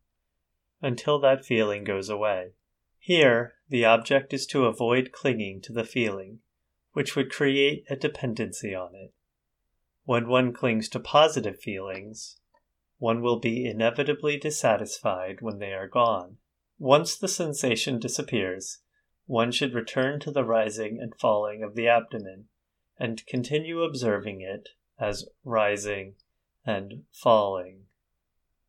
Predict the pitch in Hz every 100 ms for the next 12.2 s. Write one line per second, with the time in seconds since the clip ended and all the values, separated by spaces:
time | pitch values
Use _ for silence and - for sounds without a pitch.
0 | _ _ _ 139 131 135 147 147 139 -
1 | 123 117 131 143 113 104 110 - - -
2 | - 135 - 151 156 - 135 117 110 110
3 | 117 107 107 101 104 - 151 147 - 92
4 | 98 _ _ _ _ _ 135 131 135 175
5 | 165 151 127 110 110 110 - 98 95 95
6 | 98 98 - - - 147 127 123 98 90
7 | 101 _ _ _ _ _ _ _ _ _
8 | _ _ _ 127 - 147 175 185 135 117
9 | 117 120 127 - 120 113 113 113 113 123
10 | - 135 123 123 120 113 117 113 - -
11 | 120 127 139 - 160 151 - 110 - 110
12 | 95